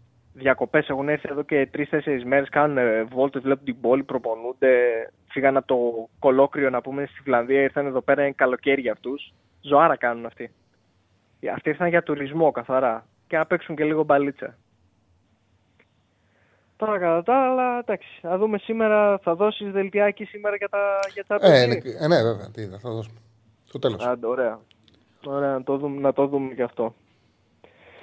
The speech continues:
Speaker 1: Αυτά από μένα, Τσάρλι, είπα έτσι να πάρω ένα τηλέφωνο.
Speaker 2: Να είσαι καλά.
Speaker 1: Καλή συνέχεια, εύχομαι.
Speaker 2: Γεια σου,
Speaker 1: Γεια σου,
Speaker 2: Κώστα μου.
Speaker 1: Παχτάρα Στέφανε.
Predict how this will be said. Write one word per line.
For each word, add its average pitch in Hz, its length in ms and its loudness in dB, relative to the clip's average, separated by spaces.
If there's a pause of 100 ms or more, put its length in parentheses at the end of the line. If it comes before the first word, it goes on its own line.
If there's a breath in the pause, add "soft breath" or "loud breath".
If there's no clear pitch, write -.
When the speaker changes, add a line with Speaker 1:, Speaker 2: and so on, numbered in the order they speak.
(360 soft breath)
Speaker 1:
Αυτά 170 320 4
από 165 160 2
μένα, 156 220 4
Τσάρλι, 165 420 2
είπα 151 200 2
έτσι 143 200 0
να 135 160 0
πάρω 143 240 4
ένα 131 120 0
τηλέφωνο. 175 640 -2 (500)
Speaker 2:
Να 117 120 -6
είσαι 110 120 -8
καλά. 139 200 0
Speaker 1:
Καλή 156 120 -2
συνέχεια, 135 520 0
εύχομαι. 190 640 -2
Speaker 2:
Γεια - 0 -
σου, 110 60 -16
Speaker 1:
Γεια 131 160 4
σου, - 80 -4
Speaker 2:
Κώστα 160 180 4
μου. 180 60 -8
Speaker 1:
Παχτάρα 160 360 4
Στέφανε. 175 420 0